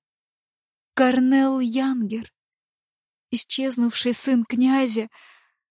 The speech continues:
и мой папа". От духов можно не скрывать слёзы. "Спасибо, Скара. И за князя Домитра, и за пап.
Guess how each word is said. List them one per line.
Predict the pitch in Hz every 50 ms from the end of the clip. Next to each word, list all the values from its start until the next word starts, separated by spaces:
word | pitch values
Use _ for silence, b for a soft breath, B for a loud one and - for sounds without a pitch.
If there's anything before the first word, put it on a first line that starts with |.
| _ _ _ _ _ _ _ _ _ _ _ -
и | 254 262
мой | 262 269 269 269 269 269 269 247 - _ _ _ _ _ _ _ _ _ _ _ _ _ _ _ _ -
папа". | 277 277 254 247 233 _ - - 254 - - _ _ _ _ _ _ _ _ _ _ _ _ _ _ _ _ _ _ _ _ -
От | - 185 170 160 160 151 175
духов | 208 247 285 302 - - 302 - - _ _ _ _ _ _ _ _ _ _ _ _ _ _
можно | - 233 285 311 285 233 233 214
не | 196 185
скрывать | - - - - 160 160 160 156 156 170 -
слёзы. | - - - - - - - - 226 214 - _ _ _ _ _ _ _ _ _ _ _ _ _ _ _ _ _ _ _ _ _
"Спасибо, | - - - - - 269 254 - - 294 269 254 196 - -
Скара. | - - - - 254 233 247 190 247 254 _ _ _ _ _ _ _ _ _ _ _ _ _ _ B B B B B B B
И | - 240 247
за | 226 269 269
князя | - 285 285 277 269 269 277
Домитра, | 220 269 269 269 277 294 302 - - 254 220
и | 185 220 240
за | 226 240 254 247 -
пап. | - 262 247 247 269